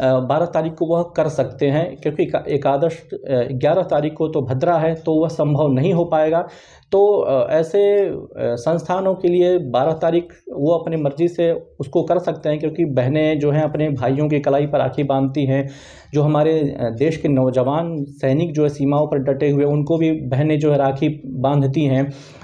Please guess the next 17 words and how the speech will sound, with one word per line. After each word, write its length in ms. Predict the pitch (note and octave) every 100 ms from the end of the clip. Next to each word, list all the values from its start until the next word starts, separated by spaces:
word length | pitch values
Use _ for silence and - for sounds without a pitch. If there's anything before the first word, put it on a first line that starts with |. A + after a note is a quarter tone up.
| -
तो 140 | G3 G3+
चूँकि 220 | G3+ G#3
यह 260 | F3+ F#3 D#3
आयोजन 420 | F3 F3 F#3 D#3+
दिन 200 | D3 F3
में 100 | G3
होता 400 | D#3+ E3+ D#3 B2+
है, 220 | B2+ - - _ -
तो 100 | F3+
वह 240 | F#3+ G3 F#3
इस 120 | E3
बार 200 | F#3 F3+
संभव 440 | - F3 D#3 F3+
नहीं 280 | D#3+ C#3+ A3
हो 140 | F3
पाएगा, 320 | D3+ C3 C#3+ D#3+
क्यों-, 180 | F3